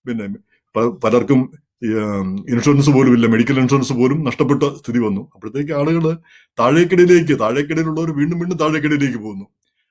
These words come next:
അപ്പൊ ആ ചേരിതിരിവ് സാമ്പത്തികമായിട്ടും വളരെ പ്രകടമാണ്. അപ്പൊ പുതിയൊരു പ്രസിഡന്റ് ട്രംപ് ആണെങ്കിലും ബൈഡൻ ആണെങ്കിലും ഈ ചേരി തിരിവ് ഇല്ലാതാക്കാനാണ്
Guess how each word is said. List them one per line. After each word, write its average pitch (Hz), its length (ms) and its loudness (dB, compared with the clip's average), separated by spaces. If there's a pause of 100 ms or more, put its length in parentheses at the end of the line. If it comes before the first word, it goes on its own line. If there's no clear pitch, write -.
അപ്പൊ 120 180 -4
ആ 139 140 -8
ചേരിതിരിവ് 170 720 0 (120)
സാമ്പത്തികമായിട്ടും 147 800 -2
വളരെ 127 280 0
പ്രകടമാണ്. 135 560 -2 (500)
അപ്പൊ 92 120 -18
പുതിയൊരു 123 460 -4
പ്രസിഡന്റ് 143 460 -2
ട്രംപ് 117 500 -6
ആണെങ്കിലും 131 560 -4
ബൈഡൻ 123 300 -4
ആണെങ്കിലും 139 480 -2 (480)
ഈ 131 180 -4
ചേരി 147 520 0 (160)
തിരിവ് 151 260 0 (220)
ഇല്ലാതാക്കാനാണ് 135 760 0